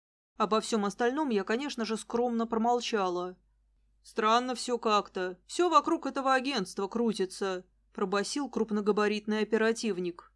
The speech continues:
Я только пожала плечами. "Сама удивляюсь, мне тоже все это кажется странным".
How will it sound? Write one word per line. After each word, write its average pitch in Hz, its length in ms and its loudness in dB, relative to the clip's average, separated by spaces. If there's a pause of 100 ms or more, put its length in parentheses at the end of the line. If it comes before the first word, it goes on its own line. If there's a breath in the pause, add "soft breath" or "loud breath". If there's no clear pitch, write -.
(560)
Я 277 200 0
только 320 320 -2
пожала 226 440 2
плечами. 190 680 -6 (440)
"Сама 349 420 6
удивляюсь, 254 840 0
мне 320 160 0
тоже 349 260 4
все 240 180 -2
это 233 140 0
кажется 247 420 -2
странным". 185 760 0